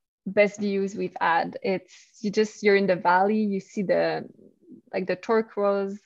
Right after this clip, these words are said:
uh, river and the mountains and the snow on top is, uh, like, we could have spent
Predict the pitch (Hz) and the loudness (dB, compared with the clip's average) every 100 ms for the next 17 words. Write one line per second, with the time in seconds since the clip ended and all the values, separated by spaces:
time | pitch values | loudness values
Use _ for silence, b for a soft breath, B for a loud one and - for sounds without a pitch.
0 | - 185 170 - 185 196 214 208 202 208 | -4 -2 -4 -4 -2 0 2 0 0 -4
1 | B B B 202 185 190 196 202 202 196 | B B B -2 0 0 -2 -2 -2 -2
2 | 196 175 160 - 202 190 190 190 185 - | -2 -4 -6 -8 -8 -6 -4 -6 -8 -6
3 | 175 - - - 190 180 190 160 151 - | -6 -6 -8 -4 -2 -2 -2 -2 -2 -4
4 | _ _ 185 - - 208 226 196 - - | _ _ -10 -6 -4 0 2 2 0 -6
5 | 180 175 170 | -4 -4 -6